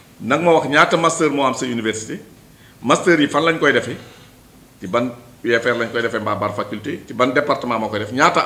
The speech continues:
enseignant ñoo ciy intervenir, ak ñaata étudiant ngeen di encadré, ak étudiants yi ngeen di encadré bu ñu ñëwee, bu ñu inscrire au première année bi,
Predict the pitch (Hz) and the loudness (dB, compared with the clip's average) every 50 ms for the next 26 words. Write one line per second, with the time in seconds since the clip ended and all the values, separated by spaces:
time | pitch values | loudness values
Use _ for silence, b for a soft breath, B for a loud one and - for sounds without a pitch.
0 | 151 147 147 147 135 139 143 143 143 135 131 - 135 131 131 123 123 135 120 107 | 0 0 0 0 0 0 0 0 0 -2 -4 -4 -6 -4 -2 -2 0 0 0 0
1 | 117 113 123 135 - - B B B B B - 147 143 160 175 190 190 - - | 0 0 0 -2 -4 -8 B B B B B -2 0 4 6 6 6 6 4 0
2 | 208 170 165 151 170 170 165 156 151 143 147 - 131 127 - - 117 107 - 90 | -2 -2 2 4 6 6 6 6 2 2 0 -2 -4 -2 2 2 2 2 0 -6
3 | 85 - - - - B B B B B - - 147 - - 180 - 185 170 185 | -10 -12 -16 -20 -20 B B B B B 0 0 0 0 2 -2 -2 0 4 4
4 | 180 175 170 165 196 196 196 190 - 180 156 - 160 151 131 139 139 139 127 139 | 6 6 4 4 2 0 0 0 -2 -4 -2 0 -2 -2 -2 0 -4 -4 -4 -2
5 | 160 180 190 185 180 170 165 147 - 147 175 196 185 190 190 185 - 180 170 165 | -2 -2 0 2 2 2 2 2 2 0 -2 -2 -2 -4 -4 -4 -4 -2 0 2
6 | 160 160 151 - 156 156 147 147 143 127 113 104 104 98 113 | 2 0 0 0 -2 -2 2 2 2 2 2 0 -2 -4 -6